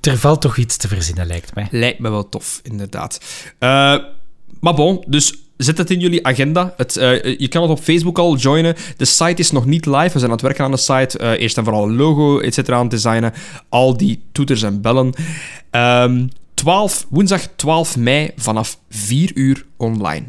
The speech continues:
Speaker 2: En alle info zal je vinden via onze socials, eh, Facebook, eh, en uiteraard ook op w w w punt e h b punt b e als die site online komt. We zullen wel een seintje geven in de laatste episo-, in, in een episode aan het, direct aan het begin van:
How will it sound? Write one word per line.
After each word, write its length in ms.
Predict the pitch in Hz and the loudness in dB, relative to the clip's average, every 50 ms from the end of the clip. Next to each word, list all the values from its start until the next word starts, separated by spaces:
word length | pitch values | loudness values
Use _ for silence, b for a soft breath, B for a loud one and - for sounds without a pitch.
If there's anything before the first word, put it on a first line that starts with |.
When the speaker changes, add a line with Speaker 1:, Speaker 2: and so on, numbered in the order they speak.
| - | -10
Speaker 2:
En 140 | - 104 90 | -10 -10 -6
alle 220 | - 110 117 120 | -2 -2 -2 0
info 320 | - 120 120 110 - 120 117 | 0 -2 -4 -2 0 0 0
zal 140 | 107 113 113 | 2 2 0
je 120 | 110 107 | 0 0
vinden 320 | 104 117 113 113 113 110 | 0 -2 0 0 0 0
via 200 | 101 110 107 110 82 | 0 0 0 0 0
onze 140 | 110 110 110 | 0 -2 -2
socials, 760 | - - - 139 147 - - 147 139 123 - - - - - | 0 0 2 2 2 2 0 0 0 0 0 -2 -2 -4 -4
eh, 260 | - 113 113 113 113 - - | -4 -2 0 0 0 -2 -2
Facebook, 680 | - - - 143 143 123 120 123 135 123 - - B B B B B B B | -4 -2 0 2 2 0 0 -2 -2 -2 -2 -8 B B B B B B B
eh, 240 | - 117 110 107 - | -2 0 0 2 2
en 140 | 113 113 113 - | 0 -2 -2 -2
uiteraard 380 | 110 107 - 107 113 110 - | -4 -2 0 0 0 0 0
ook 140 | 117 107 104 | -2 -2 -2
op 160 | 113 107 - - - | -4 -4 -6 -12 -10
w 60 | 107 113 | -4 -2
w 120 | 117 120 120 117 | 0 2 2 0
w 60 | 113 | 0
punt 200 | - 120 104 - | 0 -4 -4 -2
e 120 | - 117 110 | -2 -2 -2
h 80 | 107 110 107 107 | -2 -4 -4 -2
b 180 | 117 107 107 | -2 -4 -2
punt 160 | - 113 107 101 | -2 -4 -2 0
b 40 | |
e 300 | 110 110 92 143 165 170 165 - - | 0 0 2 2 0 0 0 -4 -4
als 260 | - 120 123 120 113 | -2 0 0 0 0
die 100 | 107 113 | -2 -2
site 360 | 101 - - 107 107 101 - 104 | -2 -2 -2 -2 -2 -4 -6 -8
online 220 | 98 101 101 113 110 | -6 -6 -4 -6 -4
komt. 260 | - 120 117 110 B B B B B B B _ _ _ _ _ | -4 -4 -4 -4 B B B B B B B _ _ _ _ _
We 100 | 123 127 | -2 0
zullen 180 | 120 143 143 | 2 2 2
wel 80 | 143 139 | 4 2
een 60 | 131 - | 2 0
seintje 320 | - 120 123 - - 123 | 0 -2 -2 0 -2 0
geven 260 | 113 120 120 117 123 | 2 2 2 2 0
in 100 | - 113 | -2 -2
de 60 | 104 | -2
laatste 300 | 107 110 120 - - - | 0 0 0 0 0 -2
episo-, 340 | - 120 - 117 101 - 117 - | -2 -4 -4 -4 -4 -4 -4 -6
in, 180 | - 113 104 - - | -6 -8 -8 -4 0
in 180 | 139 143 143 - | 0 0 2 2
een 180 | 151 156 151 | 2 0 2
episode 580 | - 147 135 - 131 110 104 120 127 131 135 - | 2 0 2 2 0 2 2 2 4 4 2 2
aan 140 | 123 120 120 | 2 0 0
het, 120 | 110 110 | 0 0
direct 220 | 113 131 156 - 147 | 0 0 0 2 0
aan 100 | 127 127 | 0 0
het 100 | 120 - | 0 0
begin 300 | 120 104 120 127 131 117 | -2 -2 0 -2 0 0
van: 240 | 123 120 117 110 | 0 0 0 -2